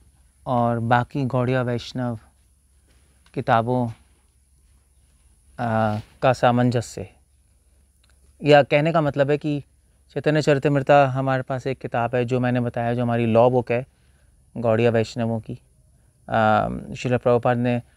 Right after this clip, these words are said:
भक्ति रसामृता सिंधु को भी लॉ बुक बोला है। आ, but, but जहाँ तक महाप्रभु की फिलॉसफी डिपेंड करती है, वो चैतन्य चरितामृता किताब है। मैं इस पे काफ़ी लेंथ पे डिस्कस कर चुका हूँ।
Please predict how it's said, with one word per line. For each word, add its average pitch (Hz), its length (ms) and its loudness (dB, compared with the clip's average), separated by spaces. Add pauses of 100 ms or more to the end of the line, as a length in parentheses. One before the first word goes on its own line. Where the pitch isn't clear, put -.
(280)
भक्ति 120 280 -4
रसामृता 123 520 -4
सिंधु 123 380 0
को 135 100 4
भी 131 100 0
लॉ 120 200 0
बुक 117 180 -2
बोला 120 240 -2
है। 135 180 -10 (1700)
आ, 120 160 0
but, 123 200 2 (960)
but 139 120 2
जहाँ 151 220 4
तक 175 120 6
महाप्रभु 151 500 2
की 151 120 -2
फिलॉसफी 131 760 -2 (1300)
डिपेंड 135 380 2
करती 123 300 0
है, 123 120 4
वो 123 220 -4
चैतन्य 127 320 -2
चरितामृता 113 480 -6
किताब - 320 -10
है। 120 60 -8
मैं 120 140 -2
इस 113 80 -6
पे 113 100 -8
काफ़ी 110 260 -4
लेंथ 110 160 -2
पे - 140 -10
डिस्कस 110 320 -10
कर 110 100 -12
चुका 107 240 -8
हूँ। 120 120 -6